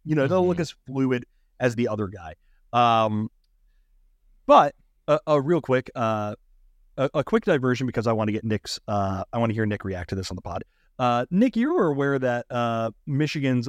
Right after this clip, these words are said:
Speaker 1: attorney, or Jim Harbaugh's attorney, sent a ten-page letter to the Big Ten, uh, about the sportsmanship investigation,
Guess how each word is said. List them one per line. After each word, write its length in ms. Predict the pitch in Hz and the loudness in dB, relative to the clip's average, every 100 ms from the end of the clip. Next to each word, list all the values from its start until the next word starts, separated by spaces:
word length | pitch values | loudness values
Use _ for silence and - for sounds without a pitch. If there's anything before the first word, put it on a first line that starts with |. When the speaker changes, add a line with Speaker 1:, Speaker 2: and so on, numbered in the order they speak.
| - | -6
Speaker 1:
attorney, 640 | 120 - 123 120 110 107 - | -6 -2 0 0 -2 -6 -6
or 160 | 135 139 | -6 -2
Jim 200 | 156 151 | -2 2
Harbaugh's 280 | 143 135 120 | 2 2 -2
attorney, 320 | 113 120 113 | -2 0 0
sent 240 | - 110 104 | -2 -4 -2
a 100 | 107 | -2
ten-page 400 | 131 120 123 110 | -2 -2 -2 0
letter 240 | 117 110 | -2 -2
to 100 | - | -6
the 60 | 104 | -8
Big 240 | 110 101 | -8 -8
Ten, 340 | - 107 98 92 - _ _ | -4 -4 -4 -10 -20 _ _
uh, 240 | 110 107 104 | 2 2 2
about 300 | 117 113 104 | 2 2 2
the 180 | 110 104 | 0 -2
sportsmanship 640 | - 123 - 113 - 107 | -2 -2 -2 -2 0 -2
investigation, 760 | 101 98 95 - 95 90 - | -2 -6 -6 -8 -8 -8 -10